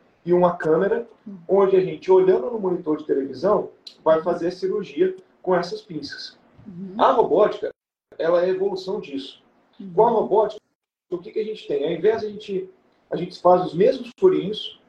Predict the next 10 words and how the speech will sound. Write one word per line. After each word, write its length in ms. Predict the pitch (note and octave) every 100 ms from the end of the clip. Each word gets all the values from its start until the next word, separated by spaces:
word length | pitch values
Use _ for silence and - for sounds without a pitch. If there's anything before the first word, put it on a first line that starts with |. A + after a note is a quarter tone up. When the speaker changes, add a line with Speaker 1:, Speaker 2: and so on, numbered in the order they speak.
| _ _ _
Speaker 1:
só 160 | F3+ F#3+
que 80 | G#3+
ao 60 |
invés 240 | F#3+ B3 B3
de 60 |
a 20 | -
gente 120 | F3+
introduzir 580 | G3 G#3+ F#3+ - A3 A#3+
algumas 320 | G3+ D3 -
pinças, 500 | - A3+ - -